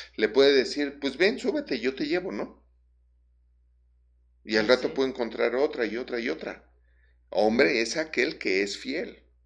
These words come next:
Speaker 1: Hombre es aquel que mantiene a una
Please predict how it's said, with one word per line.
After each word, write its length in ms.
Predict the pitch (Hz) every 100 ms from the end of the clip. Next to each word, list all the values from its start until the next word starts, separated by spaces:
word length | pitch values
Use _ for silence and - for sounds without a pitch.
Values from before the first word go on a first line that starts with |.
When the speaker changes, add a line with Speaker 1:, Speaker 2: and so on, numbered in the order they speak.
| _ -
Speaker 1:
Hombre 360 | 107 120 143
es 140 | 131 135
aquel 360 | - 127 123
que 120 | -
mantiene 520 | 139 95 80 101 110 120
a 80 |
una 520 | 95 98 104 151 -